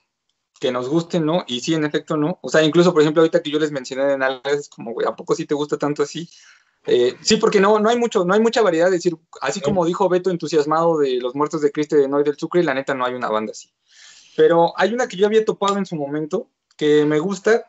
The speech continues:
Speaker 1: creo que le tiran, o sea, es street punk, pero le tiran al hardcore, pero no está tan, no te satura tanto, o sea, está bueno, que es Los Excluded. Y de Los Excluded, eh, me acordé justo porque por ahí, este, llegué a una, a una playera de ellos,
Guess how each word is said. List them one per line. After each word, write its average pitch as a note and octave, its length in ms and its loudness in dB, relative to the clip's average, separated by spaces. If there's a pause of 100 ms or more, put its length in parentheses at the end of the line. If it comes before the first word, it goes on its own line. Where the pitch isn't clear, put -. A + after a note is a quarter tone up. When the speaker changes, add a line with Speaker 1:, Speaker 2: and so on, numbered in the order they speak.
Speaker 1:
creo G#3+ 220 4
que A3+ 120 2
le G3+ 100 0
tiran, F#3+ 440 -2 (100)
o C3 80 -10
sea, F3+ 120 2
es G3 100 0
street G3 320 -4
punk, G#3+ 320 -4 (220)
pero C#3 140 -4
le C3 80 -4
tiran F3+ 300 0
al D3 100 -2
hardcore, E3+ 420 -2 (1040)
pero C3+ 300 2
no D#3+ 240 0
está E3+ 300 0
tan, D3+ 260 0
no D#3 160 -2
te F3+ 100 0
satura E3+ 360 -4
tanto, D#3 240 -6
o - 20 -20
sea, C#3 120 -8
está - 160 -4
bueno, D3 280 -6 (180)
que D3 120 2
es D3 100 2
Los C#3 180 -2
Excluded. E3 480 0 (580)
Y F3 140 0
de F3 60 8
Los G3 160 2
Excluded, A3 500 0 (220)
eh, C3+ 520 0
me C3+ 100 -4
acordé D3+ 260 2
justo F3+ 240 -4
porque A#2+ 580 -4 (520)
por C3+ 180 4
ahí, D#3 280 2
este, A#2+ 480 -6 (160)
llegué C3+ 340 0
a D3+ 60 4
una, D#3+ 220 0
a C#3+ 240 -4
una D3+ 220 -2
playera D3 380 0
de C#3+ 180 -4
ellos, D#3 320 -10